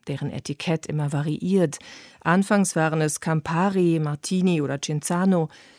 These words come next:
Seit das nicht mehr zu kriegen ist, kommt er mit albanischem Wein oder rumänischem Wacholderschnaps. Aber vor allem bringt er das Versprechen unendlicher Zärtlichkeit und grenzenloser Geduld mit.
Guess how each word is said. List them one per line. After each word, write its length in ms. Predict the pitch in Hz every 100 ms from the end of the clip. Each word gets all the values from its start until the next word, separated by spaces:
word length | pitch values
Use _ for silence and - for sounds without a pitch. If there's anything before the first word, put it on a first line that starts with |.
| _ -
Seit 320 | - 151 147
das 140 | 147
nicht 200 | 151 -
mehr 140 | 156 147
zu 140 | 143
kriegen 340 | - 175 170
ist, 220 | 180 185 -
kommt 240 | 165 160
er 80 | 160
mit 240 | 156 -
albanischem 680 | 160 156 156 175 175 180 175
Wein 400 | 180 226 220 151
oder 400 | 147 151 135 - _
rumänischem 540 | 143 143 165 160 - 156
Wacholderschnaps. 840 | 147 165 180 165 - - - - _ _ _ _ - - - _
Aber 300 | 190 196 208
vor 260 | - 185 -
allem 360 | 175 202 214 - - -
bringt 300 | - 196 196
er 100 | 185
das 220 | 175 -
Versprechen 640 | - 165 - 190 180 196 170 _
unendlicher 920 | 233 247 233 180 180 180 170 165 151
Zärtlichkeit 960 | - 160 170 - 165 - - 160 156 156
und 320 | 165 - -
grenzenloser 840 | 165 156 170 - 160 147 147 139 143
Geduld 540 | 147 147 131 123 -
mit. 260 | 139 -